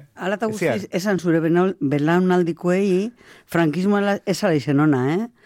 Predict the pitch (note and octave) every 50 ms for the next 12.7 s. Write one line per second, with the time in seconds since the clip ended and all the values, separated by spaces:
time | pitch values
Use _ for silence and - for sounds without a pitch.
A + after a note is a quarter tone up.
0 | - - - _ - - - D#3+ D3 C#3+ - - G3 G3+ G3 G3 D#3+ - A#3+ G#3+
1 | - F#3 D3 C#3+ C#3 C3+ C#3 C#3 C#3 C3+ C3+ C3+ C3+ C3+ C3 B2+ C#3 C#3+ C#3+ D#3
2 | F3+ E3+ - G3 F3+ F3 F3+ F3+ F3 F3+ - G3 E3 - - E3+ E3+ E3+ E3 E3
3 | E3 E3 D#3+ D#3+ - - - - - _ - - F#3+ F3+ - F3+ G#3 F3+ - G3+
4 | F#3+ E3+ F#3+ F#3 E3+ F#3 F#3+ G3+ A3 G#3 E3+ D3 C#3+ D3 D3+ D3+ C#3+ C3 - C3+
5 | - C#3 C3 - - E2 B2+ C3+ E3 D#3 D#3 D#3 D3 C#3+ C#3 C#3 - C#4+ C#3+ C#3+
6 | C#3+ C#3 C3+ C3+ C3 C3 C3 D3+ E3+ D#3+ D3+ C#3+ C3+ C3 C3 B2 B2 - D#3+ E3+
7 | F3+ E3+ C#3 B2 C3 D#3 F3+ G#3+ A#3 A#3 - - - A3+ A3+ A3+ A#3 A3 A3+ A3
8 | G#3+ F#3+ F#3+ - - - - - F3+ E3+ E3+ E3+ E3 D#3 - - - F3 E3+ E3+
9 | E3+ E3 E3+ E3 D#3+ - E3+ E3 D#3+ D#3+ D#3+ D#3+ D#3+ D3 D#3 G#3 A#3 A#3+ - -
10 | - C3+ B2 A#2+ A2+ - B2 A#2+ B2 B2 F#3 F3 E3+ E3+ F3 D#3+ C#3 E3+ E3 D#3
11 | D3+ C3+ A#2+ A2+ G#2 - C#3+ C#3 C#3 C#3 C#3 C#3 C3+ C3 B2+ C3+ C3+ C#3+ C#3 -
12 | D#3+ D3+ D3+ D#3+ C#3 D#3+ D3+ F3 E3 - F#3+ G3+ A#3 C4